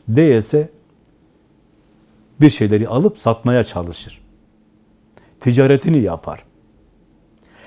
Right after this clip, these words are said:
Onun karşılığında bir şeyler bekler. Alimdir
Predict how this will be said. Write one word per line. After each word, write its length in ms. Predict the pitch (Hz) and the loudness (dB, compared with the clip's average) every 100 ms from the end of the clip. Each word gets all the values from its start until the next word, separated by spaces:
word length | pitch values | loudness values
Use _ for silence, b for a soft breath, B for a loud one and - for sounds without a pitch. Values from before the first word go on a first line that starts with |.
| B B | B B
Onun 240 | 127 156 165 | 2 4 2
karşılığında 640 | 120 110 117 117 127 139 | -2 -4 -2 0 0 0
bir 80 | 131 | -2
şeyler 440 | - 131 127 104 | -2 0 0 0
bekler. 340 | 87 85 - - _ _ _ | -4 -10 -14 -16 _ _ _
Alimdir 600 | 104 117 127 101 101 - | -2 0 0 -2 -10 -14